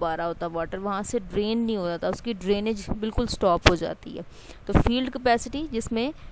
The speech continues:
water available है for plant growth, Roots जो हैं वो वहाँ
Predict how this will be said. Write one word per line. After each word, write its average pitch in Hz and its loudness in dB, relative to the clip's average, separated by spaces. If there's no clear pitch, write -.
water 208 2
available 233 2
है 214 -2
for 214 6
plant 180 -2
growth, 202 4
Roots 214 2
जो 240 0
हैं 220 0
वो 233 0
वहाँ 208 0